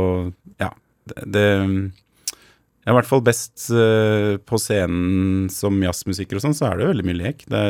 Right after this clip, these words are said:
det, det handler jo om å liksom, eh, om å, eh, komme i en sånn slags flow-zone, da. Eh, hvor du ikk-, hvor du glemmer litt, eh, hvor og hvem du er, og sånn, og så bare komme inn i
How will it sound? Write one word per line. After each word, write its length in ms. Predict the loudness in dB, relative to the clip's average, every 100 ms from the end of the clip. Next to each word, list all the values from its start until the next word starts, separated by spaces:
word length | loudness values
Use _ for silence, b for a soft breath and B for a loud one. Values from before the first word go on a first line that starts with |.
| -2
det, 140 | -2 -2 -2 -6 -12 -20 _ -20 _
det 120 | -6
handler 260 | -4 0 2
jo 20 |
om 160 | 2 0
å 60 | -4
liksom, 240 | -6 -6 -6 -8 B B B B B B B -16
eh, 240 | -8 -2
om 240 | 0 2
å, 100 | 2 2 0 0
eh, 800 | 0 0 0 -2 -4 -6 -10 -14 -18 -4
komme 440 | 0 2 2 2
i 140 | 0 0
en 80 |
sånn 160 | -2 -4
slags 380 | -4 -6 -8 -8
flow-zone, 640 | -2 0 0 -2 0 2
da. 80 | 2 0 B B B B B _ -6
Eh, 100 | -2
hvor 160 | 0 0
du 80 |
ikk-, 160 | -2 -4 _ _ _
hvor 140 | -2 0
du 60 | 2
glemmer 320 | 2 2 -4
litt, 300 | -8 _ -4
eh, 420 | 0 0 0 -2 -2
hvor 240 | -2 0
og 460 | 0 2 0 -2 -2
hvem 160 | -2 0
du 60 | 2
er, 220 | 2 2
og 760 | -2 -2 -2 -2 -2 -2 -4 -4
sånn, 240 | -2 -2
og 80 | -4
så 80 | -2
bare 280 | 2 2 2 2 -2 -4 -12 -12
komme 420 | -2 0 0 -2 -4
inn 320 | -4 -2 0
i 140 | 0